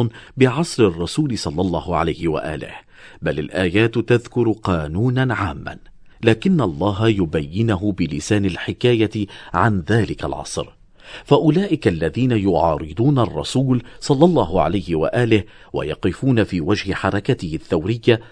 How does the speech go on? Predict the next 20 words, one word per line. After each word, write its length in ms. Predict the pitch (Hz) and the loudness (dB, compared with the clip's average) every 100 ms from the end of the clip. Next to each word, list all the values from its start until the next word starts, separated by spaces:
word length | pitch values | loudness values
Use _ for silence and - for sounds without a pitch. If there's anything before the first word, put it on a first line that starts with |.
| - | -8
وتياره 680 | 113 135 147 113 101 151 135 117 | 0 4 4 4 4 2 2 -4
الإلهي 680 | 73 78 76 78 123 117 107 - - - | -6 -4 -4 0 0 -2 -6 -10 -16 -6
مصيرهم 800 | 80 67 - 120 101 92 110 101 | -4 -2 0 2 2 2 0 0
القمع، 580 | 92 - 85 64 - - - - | -2 -2 -4 -4 -12 -18 -20 -4
لا 120 | 107 | 4
القمع 540 | 110 104 151 160 117 95 | 4 4 4 4 4 4
على 200 | 90 98 | 4 4
أيدينا 560 | - 98 92 127 113 | 2 -2 0 0 2
نحن 420 | 92 101 - 104 85 - - | 2 0 -2 -2 -2 -6 -8
على 300 | 76 104 101 | 0 4 4
نحو 320 | 92 113 110 | 2 -2 0
الحكم 440 | 98 85 - - 104 | 0 0 -2 0 -2
التكليفي. 800 | - 87 85 85 90 76 67 58 - - - | -2 -4 -2 -4 -2 -4 -4 -10 -12 -20 -4
فالله 480 | - 139 151 151 127 | 2 4 4 2 -2
تعالى 560 | - 104 95 117 101 92 | 0 0 2 2 2 2
يقول 520 | 90 - 110 98 92 | 0 2 2 2 0
لرسوله: 600 | 92 87 - 101 98 82 - - - - | 0 -2 0 2 2 0 -6 -20 -20 -14
"جاهد 640 | 80 78 120 120 95 101 101 | -6 2 4 4 2 0 2
الكفار 920 | 95 - 110 90 - - 104 107 104 | 2 0 -2 -4 -4 0 2 2 2
والمنافقين"، 1040 | 98 98 95 98 95 87 - - 90 73 | 0 0 0 0 0 -2 -4 -2 -2 -4